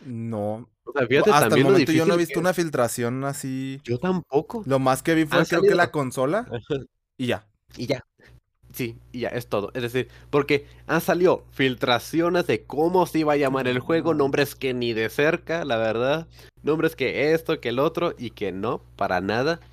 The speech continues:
Speaker 2: Es decir, han logrado <laughs> mantener el juego muy bien resguardado, fíjate.
Speaker 1: Sí, la verdad que sí.
Speaker 2: Al, supongo que porque realmente es, quieren y piensan y le tienen fe a que va a ser algo grande, al punto de que tienen que resguardarlo tanto para que no se les salga.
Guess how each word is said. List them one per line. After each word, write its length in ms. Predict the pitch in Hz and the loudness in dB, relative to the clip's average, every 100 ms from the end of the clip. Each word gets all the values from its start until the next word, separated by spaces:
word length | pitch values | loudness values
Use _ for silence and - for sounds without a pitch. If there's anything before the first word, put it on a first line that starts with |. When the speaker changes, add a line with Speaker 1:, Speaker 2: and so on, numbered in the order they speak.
| - _ _ | -20 _ _
Speaker 2:
Es 180 | 113 123 | -4 -2
decir, 180 | 139 - | 0 -2
han 160 | 117 143 | -2 2
logrado 280 | 156 143 147 | 2 2 0
<laughs> 40 | |
mantener 420 | 160 156 110 120 131 | -4 -2 -2 -2 -4
el 80 | 127 | -4
juego 260 | - 117 | -2 -2
muy 160 | 107 139 | 0 0
bien 180 | 147 143 | 2 2
resguardado, 680 | 135 107 95 101 98 117 151 | 0 -2 -4 -2 0 -2 -4
fíjate. 400 | 120 131 151 175 - | -6 -8 -10 -18 -16
Speaker 1:
Sí, 240 | - 107 | -12 -10
la 160 | 110 101 | -8 -8
verdad 160 | 101 - | -10 -16
que 120 | 104 | -20
sí. 180 | 101 104 _ _ _ _ - | -20 -20 _ _ _ _ -4
Speaker 2:
Al, 240 | 127 - - | -4 -4 -8
supongo 460 | - 139 151 165 175 | -4 0 2 0 0
que 100 | 156 | 0
porque 260 | 131 123 120 | 0 -2 -2
realmente 420 | 131 143 139 143 | 0 0 2 0
es, 80 | 120 127 - - - | 0 -14 -20 -20 -20
quieren 440 | - 131 131 139 - | -6 -2 -2 -4 -6
y 120 | 113 | -12
piensan 440 | - 123 120 131 113 | -6 -4 -2 -2 -4
y 60 | |
le 100 | 95 | -4
tienen 240 | 101 117 117 | -4 -4 -4
fe 180 | 123 - | -6 -6
a 100 | 101 | -4
que 100 | 101 | -2
va 80 | 107 | 0
a 40 | |
ser 120 | 113 | 0
algo 200 | 110 104 | -2 -2
grande, 380 | 101 113 120 120 - | 0 -2 -2 -4 -4
al 160 | 101 | -6
punto 340 | - 113 117 131 | -4 -8 -2 -2
de 80 | |
que 120 | 127 110 | -2 -4
tienen 240 | 120 123 | -2 0
que 100 | 131 | 0
resguardarlo 640 | 131 117 110 104 120 127 | 0 2 0 0 0 -2
tanto 400 | - 123 127 135 | 0 -2 -2 -4
para 160 | 120 110 | -4 -4
que 100 | 101 | -4
no 100 | 98 | -4
se 140 | - | -4
les 140 | 101 - | -6 -4
salga. 360 | 95 104 117 | -4 -4 -10